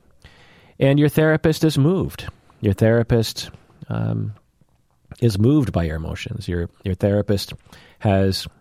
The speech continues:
emotional reactions to you. Your therapist is willing and confident and, you know, moral enough to say that he also feels helpless when you're in a difficult spot.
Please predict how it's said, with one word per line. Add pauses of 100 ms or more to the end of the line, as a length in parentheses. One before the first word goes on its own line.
(120)
emotional
reactions (260)
to
you. (920)
Your
therapist (240)
is (240)
willing
and (180)
confident
and, (240)
you
know,
moral
enough
to (500)
say
that (340)
he (140)
also
feels
helpless (140)
when
you're
in
a
difficult
spot.